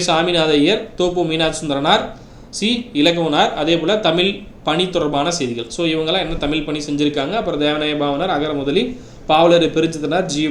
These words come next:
போப் வீரமாமுனிவர், அதே போல அவருடைய தமிழ் தொண்டு தொடர்பான செய்திகள், தமிழ் சான்றோர் பற்றிய தகவல்கள் அப்படின்னு கொடுத்துருக்காங்க இல்லையா? இதை வந்து ஐஃபன் வச்சுட்டு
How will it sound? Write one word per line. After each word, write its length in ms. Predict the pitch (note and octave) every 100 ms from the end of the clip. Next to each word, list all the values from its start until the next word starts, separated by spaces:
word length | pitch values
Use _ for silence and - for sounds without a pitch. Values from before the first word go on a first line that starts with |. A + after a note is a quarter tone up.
| D#3+
போப் 180 | F3+ D3+
வீரமாமுனிவர், 680 | E3 D#3+ D3+ C#3+ C#3 G#3+ - - - - - D#3+
அதே 140 | F3 F#3+
போல 120 | E3+ A#3 C#4
அவருடைய 300 | D#3+ E3+ D#3+ D3+
தமிழ் 240 | D#3+ E3+ E3+
தொண்டு 160 | E3 D#3
தொடர்பான 300 | D3 D3 D3
செய்திகள், 340 | D#3 C#3+ D#3+ A#3+ - - -
தமிழ் 260 | D#3+ F#3+ G#3 -
சான்றோர் 640 | F3+ G3+ A#3 A3 A3 A3
பற்றிய 260 | F#3+ E3+ F#3 F#3+
தகவல்கள் 520 | D3+ D3+ F3 D#3 D#3+ D3+
அப்படின்னு 220 | D3 D#3+
கொடுத்துருக்காங்க 420 | D3 D3 C#3 C3+
இல்லையா? 260 | C3 D#3 C#3+ G#2+ - - - - D#3+
இதை 120 | F#3+ E3+
வந்து 160 | F#3+ G#3+ D#3
ஐஃபன் 280 | F#3+ G3 E3
வச்சுட்டு 260 | - G#3